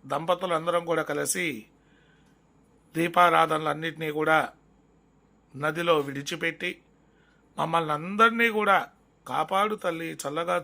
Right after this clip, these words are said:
చూడు తల్లి, మా కుటుంబాలను ఆశీర్వదించు తల్లి" అని అమ్మవారిని ప్రార్థించి దీపాలన్నిటినీ కూడా నీళ్ళల్లో వదిలాము.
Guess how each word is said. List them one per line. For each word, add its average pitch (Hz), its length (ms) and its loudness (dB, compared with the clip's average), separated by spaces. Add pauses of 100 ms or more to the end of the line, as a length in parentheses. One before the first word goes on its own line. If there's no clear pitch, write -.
చూడు 170 160 -8
తల్లి, 165 360 -4
మా 147 160 -6
కుటుంబాలను 175 800 -6 (840)
ఆశీర్వదించు 214 920 4
తల్లి" 165 420 -8
అని 147 320 -10 (300)
అమ్మవారిని 147 480 -2
ప్రార్థించి 135 800 -8 (840)
దీపాలన్నిటినీ 147 880 -2
కూడా 147 300 -2
నీళ్ళల్లో 156 600 -6
వదిలాము. 165 520 -2